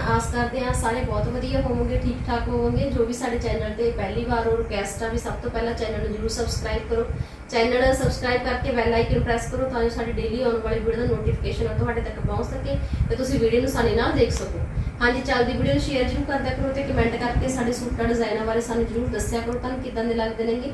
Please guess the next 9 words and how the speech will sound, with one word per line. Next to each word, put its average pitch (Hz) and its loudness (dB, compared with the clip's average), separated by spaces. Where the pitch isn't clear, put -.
ਤੁਸੀਂ 262 -2
ਆਪਣਾ 247 -2
ਕਿਸੇ 254 -2
ਵੀ 269 0
ਤਰ੍ਹਾਂ 254 2
ਦਾ 240 4
ਸੂਟ 240 -2
ਕਸਟਮਾਈਜ਼ 226 0
ਕਰਵਾਉਣਾ, 240 2